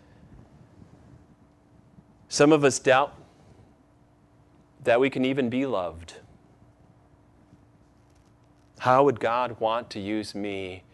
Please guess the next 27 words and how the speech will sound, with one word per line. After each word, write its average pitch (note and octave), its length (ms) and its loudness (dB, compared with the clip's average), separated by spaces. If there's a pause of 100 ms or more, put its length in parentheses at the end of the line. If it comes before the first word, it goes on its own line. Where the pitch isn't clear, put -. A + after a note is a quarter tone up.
(120)
when G2+ 200 -6
I, G2 400 -4 (400)
dot, F2 260 -4
dot, F2+ 260 -4
dot, F#2 240 -4
you A2 100 -10
can G2+ 140 -10
fill G#2 240 -8
in A2 80 -8
the A2 80 -10
blank G2 400 -8
with F2+ 120 -12
whatever G2 420 -4
it G#2+ 100 -6
is. F#2+ 400 -10 (1080)
You've B2+ 140 -8
probably A#2 280 2
got G#2+ 200 -4
something G#2+ 320 -8
on G#2 140 -2
your G2+ 100 -4
mind G2 280 -4
right G2 220 -2
now. G2 420 -6 (1900)
I B2+ 100 -8
think F#3 200 0
there's C3+ 200 -2